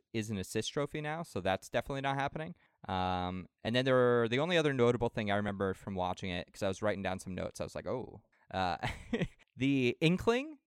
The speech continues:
if I'm playing as the Inkling, when I'm hitting you with my attacks, you start to get covered in paint. The more paint you have on you, the harder my hits are. So you're more vulnerable to all of my attacks,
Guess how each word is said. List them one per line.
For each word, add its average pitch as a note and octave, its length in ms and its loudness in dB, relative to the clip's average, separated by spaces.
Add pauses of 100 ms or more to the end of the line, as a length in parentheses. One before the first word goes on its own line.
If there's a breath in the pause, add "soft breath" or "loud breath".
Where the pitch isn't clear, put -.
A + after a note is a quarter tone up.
(160)
if D3 140 2 (100)
I'm F3+ 240 2
playing F#3+ 220 0
as E3 80 -2
the - 120 -4
Inkling, G2+ 420 -2
when A2 140 2
I'm C#3 180 2
hitting D3+ 340 0
you G2 120 0
with F#2+ 140 -2
my G#2+ 100 0
attacks, G#2+ 460 0
you A2 100 -2
start C3 260 2
to - 60 -8
get A2 160 -2
covered A2 260 0
in F#2 120 -2
paint. A2 380 -4 (300 soft breath)
The A2+ 100 4
more C#3 360 4
paint D3+ 360 -2
you A2+ 220 -2
have A2 340 0
on D3 200 4
you, G#3+ 300 -4 (300)
the B2+ 60 8
harder C#3 480 8
my A#2+ 180 4
hits - 540 0
are. E2 320 -2 (300)
So A2 500 6
you're C3+ 320 6
more C3 240 4
vulnerable A2+ 540 2
to - 100 -4
all G2+ 220 6
of G2+ 60 0
my G2 140 0
attacks, G2 540 -2